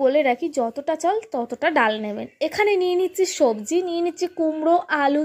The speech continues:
চিচিঙ্গে, পটল এবং বরবটি দিয়ে সব সবজিগুলোকে এরকম ডুবো ডুবো করে কেটে নিয়েছি। একটু বড় বড় করে কেটে রাখবেন, কারণ যেহেতু এটা খিচুড়ি রান্না হবে, সবজি খিচুড়ি কিন্তু অনেক অনেক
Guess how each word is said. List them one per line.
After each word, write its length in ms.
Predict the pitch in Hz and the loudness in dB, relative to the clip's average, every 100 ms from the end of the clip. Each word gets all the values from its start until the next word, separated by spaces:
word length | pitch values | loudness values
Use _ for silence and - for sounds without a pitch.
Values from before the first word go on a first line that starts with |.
| 302 | -4
চিচিঙ্গে, 480 | 269 - 262 254 285 285 | -8 -6 -4 0 0 0
পটল 440 | 240 233 262 254 403 - - - | -4 -2 0 0 0 -8 -18 -4
এবং 200 | 262 262 254 | 0 2 2
বরবটি 480 | 254 233 226 233 349 349 | 2 2 0 -2 -4 -4
দিয়ে 200 | 277 320 427 - - - | -2 -2 -2 -6 -20 -4
সব 160 | 349 349 | -2 2
সবজিগুলোকে 560 | 320 269 330 294 277 269 | 2 2 0 0 -2 -2
এরকম 240 | 302 311 339 320 | -6 -6 -4 -2
ডুবো 180 | 294 294 | 0 0
ডুবো 180 | 311 320 320 | 0 -2 0
করে 140 | 320 330 | 0 2
কেটে 220 | 254 302 311 | 0 0 -2
নিয়েছি। 280 | 285 285 427 | -2 -2 -4
একটু 140 | 427 403 330 | -2 0 4
বড় 140 | 254 262 | 4 4
বড় 120 | 269 285 | 2 0
করে 140 | 311 | -2
কেটে 260 | 311 302 311 311 | -2 -4 0 0
রাখবেন, 300 | 294 269 427 415 | 0 -2 -6 -4
কারণ 160 | 302 285 254 | -4 -2 0
যেহেতু 260 | 262 262 311 | -2 -2 -4
এটা 120 | 381 403 | -4 -4
খিচুড়ি 340 | 285 277 247 | -4 0 2
রান্না 280 | 233 220 214 220 | 4 2 -2 -4
হবে, 160 | 208 233 | -4 -6
সবজি 260 | 240 214 240 | -6 -6 -8
খিচুড়ি 340 | 240 240 254 320 - - - | -10 -8 -8 -10 -12 -18 -10
কিন্তু 200 | 381 415 - 262 | -2 0 2 2
অনেক 180 | 269 330 | 2 0
অনেক 140 | 311 | -2